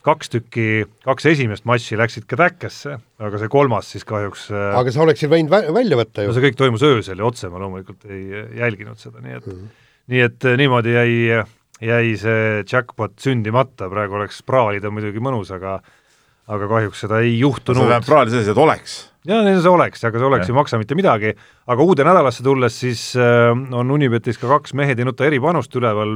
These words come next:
Speaker 1: päris kõva jalgpallinädal on Eesti meistrivõistlustel.
Speaker 3: Jah.
Speaker 1: Ehk siis on kohtumas siin Nõmme Kalju järjest, äh, mõlema oma põhikonkurendiga, kõigepealt Levadiaga ja siis Floraga. Ja üks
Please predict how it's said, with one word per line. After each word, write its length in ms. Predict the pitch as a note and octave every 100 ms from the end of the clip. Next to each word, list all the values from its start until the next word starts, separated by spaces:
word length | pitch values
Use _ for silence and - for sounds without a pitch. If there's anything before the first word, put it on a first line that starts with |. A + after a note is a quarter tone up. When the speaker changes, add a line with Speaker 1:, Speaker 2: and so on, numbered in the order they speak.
| A2+
Speaker 1:
päris 240 | A#2+ -
kõva 160 | C3 A#2+
jalgpallinädal 640 | C#3+ - A2+ D3 C3 G#2
on 100 | G#2
Eesti 240 | A2 G#2
meistrivõistlustel. 800 | A#2 A#2 G#2+ B2 D#2 D2 - G#3
Speaker 3:
Jah. 240 | - - _ _ _ _ _ _
Speaker 1:
Ehk 220 | A2+ A2+
siis 160 | - G#2 - A#2
on 160 | A2
kohtumas 460 | G#2+ B2 A#2+ G#2+ G#2+
siin 220 | - A2+
Nõmme 220 | A2+ C3 A#2+
Kalju 540 | C3+ C#3 B2 A2 A2
järjest, 540 | A#2 C#3+ A#2 F#2+ - -
äh, 220 | G#2 G2
mõlema 540 | G2+ C#3 B2+ G#2 G#2 G#2 G#2+
oma 160 | G#2+ G#2+
põhikonkurendiga, 840 | C#3 B2 D3+ D#3+ A2 G#2+ G2+ G2
kõigepealt 380 | G#2 A2 G#2 G2+
Levadiaga 540 | A2+ C3+ A2+ G2 G2 G2
ja 40 |
siis 140 | G#2
Floraga. 500 | - E3+ E3 G2+ G2+ F#2+ - _ _ _ -
Ja 140 | G#2+
üks 300 | C#3 - -